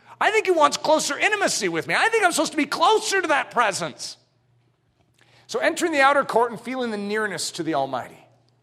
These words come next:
Can't you feel it? I mean, you're that close to the cloud of glory. Whoa. The budding confident.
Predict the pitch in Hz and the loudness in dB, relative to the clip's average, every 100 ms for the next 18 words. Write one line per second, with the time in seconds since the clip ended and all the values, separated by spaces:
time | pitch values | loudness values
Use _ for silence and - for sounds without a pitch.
0 | - 208 - 170 - 165 214 302 302 - | -12 -10 -10 -12 -12 -8 -2 -4 -4 -20
1 | _ _ _ _ _ 302 262 254 285 359 | _ _ _ _ _ -2 0 0 0 0
2 | 359 - - 294 381 349 - - 233 226 | 0 -4 0 4 4 2 -4 -8 -2 -2
3 | - 220 311 392 370 254 240 311 370 427 | -2 0 4 4 0 -2 0 2 4 4
4 | 392 220 - - - 415 415 - 277 269 | 4 2 -4 -16 -6 -2 -2 2 2 4
5 | 220 151 - - _ _ _ _ _ _ | 2 2 -2 -20 _ _ _ _ _ _
6 | _ _ _ _ _ _ - 190 143 240 | _ _ _ _ _ _ -6 -4 2 0
7 | 262 226 - 226 226 175 107 - - | 0 -4 0 0 0 -8 -8 -14 -20